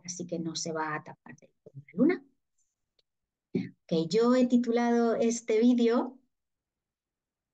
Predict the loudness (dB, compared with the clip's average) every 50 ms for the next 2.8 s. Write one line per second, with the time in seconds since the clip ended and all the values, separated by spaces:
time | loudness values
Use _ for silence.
0 | _ _ _ -6 -6 -4 -2 -4 -4 -4 -6 -8 -10 -10 -10 -8 -8 -8 -8 -8
1 | -8 -8 -12 -14 -18 -20 _ -18 -18 -18 -20 _ _ -20 -20 -20 _ _ _ -12
2 | -12 -12 -12 -14 -12 -12 -14 -14 -12 -18 -18 -16 _ -18 -18 -18